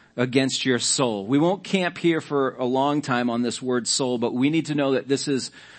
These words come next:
referring to the whole you, the whole person. That isn't just this,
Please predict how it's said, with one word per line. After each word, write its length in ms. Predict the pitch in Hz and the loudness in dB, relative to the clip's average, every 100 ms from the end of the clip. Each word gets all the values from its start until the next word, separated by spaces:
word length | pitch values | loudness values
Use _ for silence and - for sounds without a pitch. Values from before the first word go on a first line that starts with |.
| - - | -20 -4
referring 420 | 127 - 160 156 | -4 0 0 2
to 120 | 139 139 | -2 -4
the 80 | |
whole 320 | 117 - 160 135 | -4 -2 0 0
you, 320 | 123 113 90 - _ _ _ - | 0 0 -4 -14 _ _ _ -10
the 80 | |
whole 160 | 120 151 | -2 -2
person. 580 | 151 - 143 135 - - _ _ _ - - - | -2 -2 -2 -2 -8 -16 _ _ _ -20 -20 -4
That 100 | - | 4
isn't 260 | 151 156 165 | 4 6 2
just 300 | 143 165 - | 2 0 0
this, 320 | 156 139 - | 0 0 -2